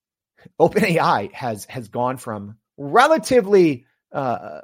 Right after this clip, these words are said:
y-, you know, relative obscurity until maybe twenty nineteen, twenty twenty, into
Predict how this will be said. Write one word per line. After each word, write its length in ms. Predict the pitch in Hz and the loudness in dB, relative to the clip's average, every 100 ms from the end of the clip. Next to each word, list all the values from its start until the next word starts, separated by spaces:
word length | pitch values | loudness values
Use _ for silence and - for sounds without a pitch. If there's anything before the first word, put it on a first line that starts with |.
| - | -20
y-, 60 | |
you 260 | 120 143 143 | -16 -12 -8
know, 100 | 113 | -2
relative 420 | 151 220 214 165 | 0 0 0 -2
obscurity 800 | 147 - - 165 160 98 98 135 _ | -4 -10 -6 -2 0 -2 -10 -16 _
until 380 | 123 120 143 120 | -14 -10 -4 -4
maybe 340 | 113 120 120 117 | -4 -6 -8 -10
twenty 320 | - 135 123 | -10 -8 -6
nineteen, 400 | 120 - 123 117 | -8 -10 -12 -12
twenty 300 | - 120 104 | -8 -8 -8
twenty, 400 | - 180 101 117 _ _ _ _ _ - | -8 -8 -10 -14 _ _ _ _ _ -6
into 440 | 196 196 240 - | -6 -2 -4 -4